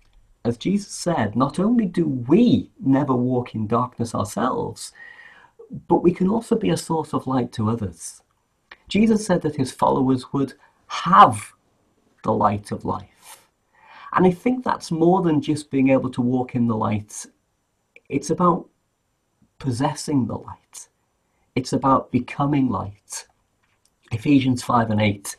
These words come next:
"For you were once darkness, but now you are light in the Lord.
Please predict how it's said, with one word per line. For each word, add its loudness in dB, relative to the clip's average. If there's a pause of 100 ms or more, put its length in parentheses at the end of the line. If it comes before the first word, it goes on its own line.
(400)
"For 0
you 4
were 4
once 0
darkness, -2
but -6
now 2
you 0
are -2
light -2 (480)
in 0
the 0
Lord. -2